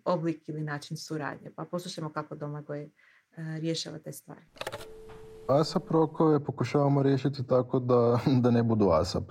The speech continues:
Speaker 2: to jest pokušamo prepakirati u neke realnije okvire, staviti realnije očekivanja, a, ili ako baš ne možemo nikako drugčije izbjeći,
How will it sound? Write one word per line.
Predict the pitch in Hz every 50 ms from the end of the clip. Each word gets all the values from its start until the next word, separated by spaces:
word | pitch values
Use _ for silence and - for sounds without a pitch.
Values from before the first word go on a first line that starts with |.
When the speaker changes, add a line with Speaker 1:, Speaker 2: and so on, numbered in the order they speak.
| - -
Speaker 2:
to | 95 87
jest | 95 95 - - - _
pokušamo | - 101 - - 107 120 107 98
prepakirati | 110 107 - 104 - 120 110 107 110 107
u |
neke | 110 107 107 113
realnije | 104 104 107 110 107 101
okvire, | 98 98 101 - 113 123 135 147 151 143 143
staviti | - 117 107 104 101 104 107
realnije | 104 104 107 110 110 107 104
očekivanja, | 98 98 - 101 95 - - 147 151 151 151 151 151 147 143
a, | 135 131 131 123 123 123 - - 117 110 110 107 107 104 -
ili | 120 120 120 117 117 117 113 113 - - - _ _ _ _
ako | 101 95 95 101
baš | 95 98 95 -
ne | 117
možemo | 101 101 98 104 98 98 95 95
nikako | 92 - 104 98 101 107 95 101 98
drugčije | 104 107 110 107 - 110 113 120
izbjeći, | 127 135 131 135 - - 123 120